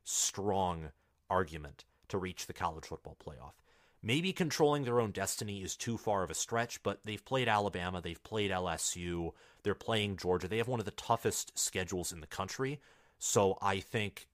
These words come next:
it would be Ole Miss and probably an eleven and one Ohio State. If those two teams go eleven and one, that is, would have the strongest argument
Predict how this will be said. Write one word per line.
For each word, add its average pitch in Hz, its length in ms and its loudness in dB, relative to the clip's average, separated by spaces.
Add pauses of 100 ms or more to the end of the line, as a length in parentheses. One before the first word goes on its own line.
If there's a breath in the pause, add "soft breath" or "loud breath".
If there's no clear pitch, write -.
(120)
it 107 80 -6
would 98 160 -4
be 95 220 -6
Ole 120 180 4
Miss 113 460 0
and 90 160 -10
probably 127 360 2
an 104 80 0
eleven 95 380 0
and 92 100 -4
one 92 200 0
Ohio 85 400 -2
State. 98 560 -2 (500 soft breath)
If 104 320 0
those 104 260 2
two 101 280 0
teams 92 580 -4 (800)
go 107 200 8
eleven 87 300 6
and 82 140 -6
one, 80 180 -4
that 78 160 -4
is, 80 160 -6
would 85 100 -6
have 82 120 -8
the 85 60 -10
strongest 98 600 -2
argument 87 460 -2